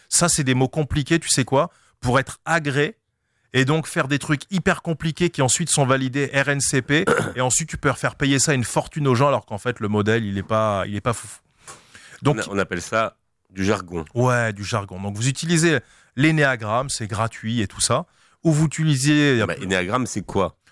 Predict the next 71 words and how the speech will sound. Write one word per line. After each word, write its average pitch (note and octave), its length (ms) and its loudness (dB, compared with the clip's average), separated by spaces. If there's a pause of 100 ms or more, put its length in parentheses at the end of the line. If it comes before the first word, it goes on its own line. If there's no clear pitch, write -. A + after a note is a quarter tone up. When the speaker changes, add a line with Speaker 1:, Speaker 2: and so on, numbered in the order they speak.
(260)
Speaker 1:
Bah, A2+ 80 -2
il A2 60 0
y A2+ 40 4
a A#2 40 2
neuf D3 300 0
types. E3+ 280 -8
On A#2+ 160 -2
part A#2 200 -2
du A#2+ 120 -8
principe C3+ 460 -2
que A2+ 140 -4
si A#2+ 160 0
tu - 120 -4
veux C3+ 240 2
que A#2+ 140 -4
ça A2+ 160 -2
soit A2+ 220 0
Dieu A2+ 200 -2
ou B2 100 4
le A2+ 120 4
hasard, A#2 400 0 (480)
euh, G#2+ 40 0
on A2+ 120 4
a B2 60 4
été B2+ 200 0
créé C#3+ 200 -2
avec G#2+ 280 -2
neuf B2+ 360 0
moules. A#2+ 400 2 (180)
Neuf G#2+ 300 -2
moules, G#2+ 260 4
euh, F#2+ 220 0 (340)
il F#2+ 60 -4
y G2 40 -2
a F#2 40 2
neuf A#2 280 2
moules B2 220 0
pour - 160 -4
créer A2 240 -2
tout - 140 -6
le G2 60 -2
monde. A2+ 440 2
Ton G2 140 -8
père, G#2 240 -6
ta G2 100 -6
mère, G#2 240 2
ton F#2+ 140 -12
voisin, F#2+ 340 -2
le G#2 80 -2
facteur, G2+ 460 -2
Macron, G#2+ 600 0
euh, F2 120 -4 (440)
Trump, D#3 360 0
si - 140 -10
tu - 120 -10
veux. C#3 140 2 (220)
Non, A#2 100 2
Trump, C#3+ 280 0
c'est - 120 0
un A#2 80 0
moule A#2 160 0
à G#2+ 80 0
part, G2 160 -6
en F2 60 -12
fait. - 240 -16
Lui, A2+ 80 0
il G#2+ 100 2
a, G2 200 0
c'est - 160 0
une A2 60 4
race. B2 300 0